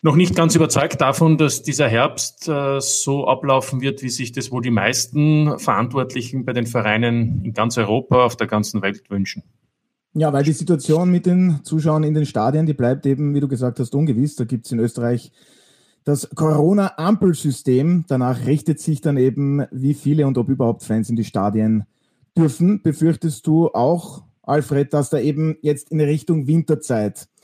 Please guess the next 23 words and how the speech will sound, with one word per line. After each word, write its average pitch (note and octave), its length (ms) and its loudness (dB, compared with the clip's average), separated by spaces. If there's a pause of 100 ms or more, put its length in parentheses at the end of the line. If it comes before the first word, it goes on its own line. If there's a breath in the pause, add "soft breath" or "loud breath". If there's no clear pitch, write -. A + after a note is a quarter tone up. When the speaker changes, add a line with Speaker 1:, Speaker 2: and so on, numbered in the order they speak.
(320)
Speaker 2:
die C3+ 260 4
Infektionszahlen D3 1200 0
wieder C#3+ 160 2
vermehrt C3+ 420 0
nach D3 140 -2
oben D#3+ 500 2 (300)
gehen, D3 220 0
beziehungsweise C3+ 1000 0 (100)
was A#2+ 200 -6
bedeutet C#3 400 -2
das C#3+ 100 -2
dann D#3 100 0
überhaupt C3+ 360 0
für C3+ 80 -10
die C3 100 -2
Planbarkeit, C3 880 -2 (320)
für - 120 -8
die C#3 80 2
Vereine C3 400 0
und C3 120 2
auch B2+ 140 2
die B2+ 320 2 (380)
Bundesliga? A#2 640 2